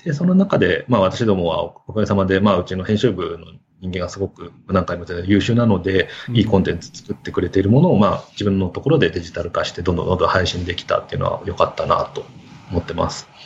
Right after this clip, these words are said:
Speaker 1: で、その後、サブスクリプションであったりとか、
Speaker 2: うん。
Speaker 1: 二千十三年、十四年ですね、流行り始めて、で、あとは、まあ、メルカリができてから、今度シェアリングエコノミーとかが、多分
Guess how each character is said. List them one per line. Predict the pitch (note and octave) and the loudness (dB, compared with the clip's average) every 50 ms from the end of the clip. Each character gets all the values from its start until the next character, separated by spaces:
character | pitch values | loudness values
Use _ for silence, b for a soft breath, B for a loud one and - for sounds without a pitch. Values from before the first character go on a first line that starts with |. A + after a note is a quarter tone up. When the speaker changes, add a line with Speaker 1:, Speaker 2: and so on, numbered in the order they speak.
| B B B _ _ _ _ _ _ _ - | B B B _ _ _ _ _ _ _ 0
Speaker 1:
で、 | - F#3+ F#3+ F#3+ F3+ - - - | 2 4 4 4 2 0 -4 -2
そ | - F#3 | 2 4
の | F3 F3+ F3+ F3 | 6 6 6 4
後、 | D#3+ D#3+ E3+ E3+ E3+ E3+ - - - - _ - | 4 4 6 6 6 6 4 2 -4 -12 _ -8
サ | - - B2+ | -2 0 2
ブ | B2+ C3+ | 4 4
ス | C#3 - - | 2 2 2
ク | - C#3 | 2 2
リ | C3+ B2+ | 2 2
プ | - - | 0 -4
シ | - C#3 | -2 0
ョ | C3 B2+ | 2 2
ン | B2+ | 4
で | B2+ B2+ | 4 2
あ | B2+ | 2
っ | B2+ - - | 0 0 -2
た | - E2+ | -4 -4
り | - - | -4 -4
と | - - - | -8 -12 -10
か、 | - - - - - - - - | -6 -6 -6 -6 -6 -10 -12 -12
Speaker 2:
う | B2 | -10
ん。 | B2 A#2 A2 F#2+ - | -8 -8 -8 -10 -10
Speaker 1:
二 | G2+ G2 | -10 -6
千 | - G#2+ F#2+ F2 E2+ | -2 -2 -2 -2 -2
十 | - F#2 F2 E2+ | -6 -6 -8 -6
三 | - - F#2 E2+ E2+ | -6 -6 -4 -4 -4
年、 | E2 E2 - | -4 -4 -4
十 | - F2 F2 | -4 -2 -2
四 | E2+ E2+ E2+ | 0 0 0
年 | F2 E2+ E2+ - | 0 0 0 -2
で | - - | -4 -4
す | - - G#2+ | -4 0 2
ね、 | A2+ A#2+ B2 B2+ - - - - - - - | 4 4 4 2 -2 -6 -14 -20 -14 -6 0
流 | G#2+ F#2+ | 2 2
行 | F#2 F#2 F#2 | 2 2 2
り | F#2+ | 0
始 | - F#2+ E2+ - F#2+ | -2 -2 -2 0 0
め | F#2 D#2+ - - - - _ _ _ | 0 0 0 -2 -6 -16 _ _ _
て、 | - F2 E2+ - - - B B B B B B B B B B - | 2 2 2 2 0 -4 B B B B B B B B B B 2
で、 | C3+ C#3 D3 D3 C#3+ C#3+ | 4 4 6 6 6 6
あ | C#3+ D3 D#3 | 6 4 4
と | - - A#2 | 4 4 4
は、 | F#2+ F2+ | 4 4
ま | G2 F#2+ | 4 4
あ、 | E2+ | 4
メ | F#2+ G2+ | 4 2
ル | A#2 G#2+ | 2 2
カ | - C3 | 2 2
リ | C3+ C3+ | 4 4
が | C#3 C#3 | 4 2
で | D#3 D3 | 0 -2
き | C#3+ - | -6 -8
て | G2 | -6
か | F#2 F2 | -4 -2
ら、 | F2 - | -2 0
今 | G2+ F#2 | 0 -2
度 | E2+ | -2
シ | - - G2 | -2 0 2
ェ | |
ア | F#2+ F#2+ | 2 2
リ | G2+ G2 | 2 2
ン | |
グ | F#2+ F#2+ | 2 0
エ | F#2 | 0
コ | - G#2+ G2 | 2 2 0
ノ | F#2 E2+ | 0 0
ミ | E2 E2 | -4 -8
ー | - - | -12 -12
と | - D#2 | -10 -8
か | D#2+ - | -6 -4
が、 | - - - - - - _ _ _ - | -4 -4 -4 -4 -6 -12 _ _ _ -12
多 | - | -10
分 | - - | -10 -10